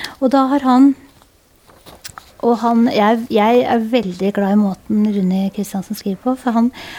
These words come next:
han skaper sånne helt spesielle stemninger, og det er ofte en sånn blanding av vemod og skjønnhet. Og denne hyllesten her, da, til tross for sorgen over, eh, mora som er død,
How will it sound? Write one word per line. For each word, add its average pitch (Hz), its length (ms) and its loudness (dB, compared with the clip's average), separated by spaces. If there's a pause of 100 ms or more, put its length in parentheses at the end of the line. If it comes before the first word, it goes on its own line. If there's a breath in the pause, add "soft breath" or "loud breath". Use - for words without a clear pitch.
(260 loud breath)
han 220 240 2
skaper 214 560 -4
sånne 233 240 -2
helt 285 240 0
spesielle 262 400 -4
stemninger, 240 560 2 (560 loud breath)
og 262 140 -4
det 262 80 0
er - 100 -2
ofte - 400 -2 (240)
en 262 80 -2
sånn 254 160 6
blanding 240 480 4
av 240 160 2
vemod 233 560 2
og 220 160 -6
skjønnhet. 220 540 -2 (1000 loud breath)
Og 262 400 4
denne 240 400 6
hyllesten 233 640 0
her, 262 160 4
da, 277 80 2
til 277 160 -2
tross - 400 -6
for 262 120 -8
sorgen 240 580 0
over, 233 340 2
eh, 233 300 4 (420 loud breath)
mora 226 240 4
som 220 160 0
er 226 160 2
død, 214 180 4